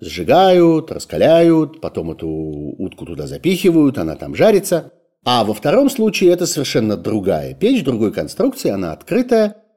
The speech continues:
высокая, там живой огонь, утки не пекутся на жару, а жарятся на открытом огне.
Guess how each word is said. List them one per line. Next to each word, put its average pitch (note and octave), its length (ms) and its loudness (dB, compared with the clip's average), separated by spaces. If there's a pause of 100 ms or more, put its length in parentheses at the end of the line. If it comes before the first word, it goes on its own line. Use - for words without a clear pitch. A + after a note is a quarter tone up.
(140)
высокая, F#3+ 680 2 (160)
там D3 560 -2
живой G#2+ 600 0
огонь, F3+ 460 2 (440)
утки - 600 -2 (120)
не A#2 140 -4
пекутся A#2 800 -2 (280)
на A2+ 200 -2
жару, A2+ 580 0 (260)
а F2 580 -4 (140)
жарятся A#2 520 0
на E2+ 120 -4
открытом F2+ 480 -6
огне. E3+ 440 -2